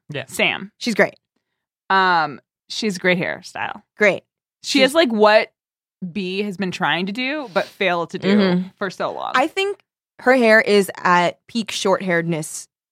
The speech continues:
Speaker 3: that we've seen so far, though. 'Cause the
Speaker 2: Yes.
Speaker 3: pigtails are fine. I think they look
Speaker 2: They're
Speaker 3: cute.
Speaker 2: fine.
Speaker 3: They're fine. It's not like that nightmare we were seeing last
Speaker 2: I do
Speaker 3: episode.
Speaker 2: feel like,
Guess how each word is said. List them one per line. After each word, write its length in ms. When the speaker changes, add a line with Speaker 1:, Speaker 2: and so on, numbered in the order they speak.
Speaker 3:
that 120
we've 120
seen 260
so 140
far, 180
though. 140
'Cause 140
the 80
Speaker 2:
Yes. 100
Speaker 3:
pigtails 360
are 80
fine. 400
I 60
think 160
they 140
look 220
Speaker 2:
They're 140
Speaker 3:
cute. 180
Speaker 2:
fine. 140
Speaker 3:
They're 120
fine. 320
It's 240
not 440
like 200
that 160
nightmare 320
we 80
were 80
seeing 280
last 180
Speaker 2:
I 100
do 340
Speaker 3:
episode. 120
Speaker 2:
feel 120
like, 100